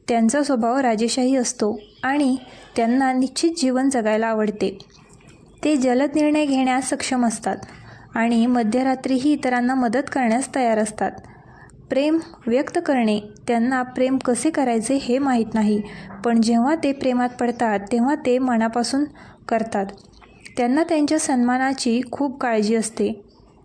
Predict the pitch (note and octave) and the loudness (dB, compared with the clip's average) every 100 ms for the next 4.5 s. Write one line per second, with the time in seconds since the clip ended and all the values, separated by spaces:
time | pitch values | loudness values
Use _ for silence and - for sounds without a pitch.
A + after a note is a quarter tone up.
0 | _ - A#3 B3+ D#4+ D4 B3+ B3 A3+ G#3 | _ 0 2 2 2 0 0 0 2 0
1 | G3+ - C4+ C#4 A#3+ - - - C4 D#4+ | 0 -2 0 2 0 -2 -10 -4 0 0
2 | C4+ - C#4+ B3 B3+ C4 A#3+ B3 B3 C4+ | -2 -2 0 2 2 2 0 2 0 2
3 | C#4 C4 B3 B3+ B3+ A3+ A#3 C4+ - C4 | 2 2 2 2 2 2 2 0 0 0
4 | B3+ B3+ A#3 A#3+ | 2 2 2 -2